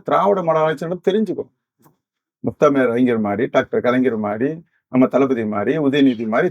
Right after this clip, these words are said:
தெரிஞ்சுக்கணும். தெரியாம மதரச-, மதரசால உருவாக்கிட்டாங்க, மதரசால மசூட்டா. மதரசானா தொழுகை எப்படி தொழுவுறதுன்னு சொல்லி கொடுக்குற இடம் தான். நான் அனைத்து சமூகத்துக்கும் நான் வந்து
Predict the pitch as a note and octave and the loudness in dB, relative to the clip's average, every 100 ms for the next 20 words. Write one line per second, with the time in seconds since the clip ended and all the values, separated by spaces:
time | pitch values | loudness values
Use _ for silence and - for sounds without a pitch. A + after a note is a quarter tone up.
0 | G3 F#3+ F#3 C#3 G#2 _ D3+ F3+ E3 D3+ | 2 2 2 -4 -10 _ 2 4 4 2
1 | C#3 C3+ D#3+ D#3+ C3+ E3+ G3 F#3 D#3 C#3+ | 2 2 2 0 2 2 4 4 4 4
2 | C#3+ D3 C3 C3 B2 C3 E3 E3 D3+ C3+ | 4 4 2 -4 -2 -2 0 0 2 0
3 | - C3+ - - A#2+ G3+ G3+ F#3 F3+ G3 | -2 -4 -4 -10 0 0 2 0 0 -2
4 | A#3+ - _ _ - F3 G3 D#3+ C#3 F3+ | -4 -10 _ _ 2 6 6 6 0 0
5 | D#3+ D#3+ D#3+ E3 D3+ E3 D#3 C#3+ C#3 B2+ | 0 -2 -2 -4 -4 -2 -2 0 0 0
6 | B2 B2+ A#2 - _ _ - - A#2+ A#2 | -2 -2 -6 -14 _ _ -20 -6 0 4
7 | G3 G3+ G3 E3+ F#3 F#3 F#3+ F3+ F3+ C#3+ | 4 2 -2 0 2 0 -2 -4 -4 0
8 | C3+ C3 C#3 | 2 2 0